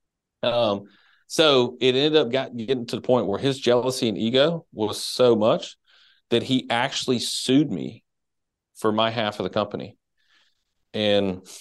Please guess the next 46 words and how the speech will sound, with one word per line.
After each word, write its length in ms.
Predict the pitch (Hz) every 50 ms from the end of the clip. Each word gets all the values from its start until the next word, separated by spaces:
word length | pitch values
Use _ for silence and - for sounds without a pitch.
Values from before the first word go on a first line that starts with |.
| - - _ _ _ _ _ _ -
it 200 | 120 123 139 127
was 400 | - 127 117 113 107 104 - - 92
reading 380 | 110 123 135 143 147 135 123
the 100 | 107 104
claims. 760 | - - 120 120 120 120 117 110 107 104 98 95 - - - -
It, 200 | - 117 117 - -
it 140 | 98 113 113
was 280 | 113 113 110 107 - 87
really 460 | 98 98 101 113 127 139 147 139 120
an 80 | 107
insight 600 | 90 101 113 113 117 - 156 170 180 - - -
to, 720 | - - - 120 110 107 104 104 101 101 98 95 90 90 - - _ _ _ _ _ _ _ _ _ _ _ _ _ _ _ -
you 100 | 107 107
know, 240 | 98 95 92 92 -
a 80 | - 98
mental 260 | 104 113 123 120 98
disorder. 580 | - 98 - - 104 101 101 92 82 76 71 67 - - - - - _ _ -
And 400 | 95 92 90 90 90 90 90 - -
it, 140 | 98 98 -
it 220 | 87 98 98 95
ended 180 | 104 113 117 104
up 60 | -
becoming 360 | 98 95 - 110 101 95 90
embarrassing 540 | 90 87 80 87 92 95 98 98 - 101 92
for 280 | - - 90 90 92 92
him. 120 | 92 90
And 280 | 90 87 87 85 - - - _ _ _ - 90
he 160 | - 98 98
ended 160 | 95 92 90 92
up, 200 | 92 92 - - -
n-, 260 | 92 98 87 90 - - -
you 100 | 98 90
know, 180 | 82 82 - -
having 420 | - 104 95 92 95 92 90 87 - - -
to 240 | - 87 82 78 - - _ _ _ _ _ _ _ _ _ _ _ _
part 240 | - 123 117 101 104
ways 280 | 101 101 104 101 - -
with 100 | 95 -
the 60 | 92
company 380 | - 107 104 98 - 95 92
because 300 | 90 90 85 98 90 85
if 100 | 90 -
it 80 | 101 95
actually 300 | 101 104 101 - 95 90
went 220 | 85 92 98 -
to 100 | - -